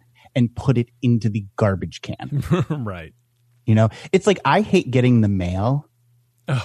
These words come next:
Speaker 1: Like, nothing is more annoying to me than getting the mail, because the mail is literally adult homework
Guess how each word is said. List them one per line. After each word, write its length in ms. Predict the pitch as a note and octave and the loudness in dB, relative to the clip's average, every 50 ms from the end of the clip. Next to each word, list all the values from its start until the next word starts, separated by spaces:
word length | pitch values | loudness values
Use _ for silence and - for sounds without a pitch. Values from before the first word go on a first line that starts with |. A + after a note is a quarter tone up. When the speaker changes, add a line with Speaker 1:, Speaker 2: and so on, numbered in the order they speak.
| - - | -2 0
Speaker 1:
Like, 160 | C3+ B2 - | 0 4 4
nothing 400 | C3 C3+ D3 D3+ G#3 G#3 G#3 G#3+ | 4 4 4 4 4 4 4 4
is 240 | - - D3 C3 A#2 | 2 2 0 2 4
more 500 | C3 B2+ B2 B2+ B2 B2 B2+ B2+ B2+ B2+ - | 4 6 6 6 6 6 6 6 4 4 4
annoying 360 | C3 A#2+ A#2 A#2 A#2 A#2 A#2+ A2 | 4 4 6 6 6 4 4 2
to 100 | - B2 | 2 2
me 80 | A2+ | 2
than 100 | A2 G#2+ | 2 2
getting 220 | G2+ G#2+ G#2+ G#2+ G#2+ | 2 2 2 2 2
the 80 | G#2 | 0
mail, 200 | G2+ G2+ G2+ G#2+ A2 | 0 2 2 0 0
because 320 | B2 A#2+ - B2+ A2 G#2+ | 0 0 0 0 0 2
the 80 | G#2+ A2+ | 2 2
mail 520 | G#2+ A2 G#2+ A#2 C3 D#3 F3+ F#3 G3 G3+ - | 4 4 4 4 4 4 4 4 2 2 2
is 160 | - C3+ B2 | 0 0 0
literally 680 | A#2 A#2+ B2 B2+ A#2+ A#2+ A2+ A2+ G#2+ G#2 G2 G2 F#2+ F#2+ _ _ _ _ _ _ _ _ _ _ _ - | 0 0 2 2 2 2 2 2 0 0 -2 -4 -6 -8 _ _ _ _ _ _ _ _ _ _ _ 0
adult 440 | B2+ A#2 G#2 G2+ A#2+ A2 A#2+ B2 - - | 0 0 2 2 2 2 2 0 -2 -4
homework 720 | - - A#2+ A#2 A2+ G#2 F#2+ F#2+ F#2 A2 B2+ - - - | 0 2 4 4 4 4 2 0 -2 -4 -4 -8 -14 -20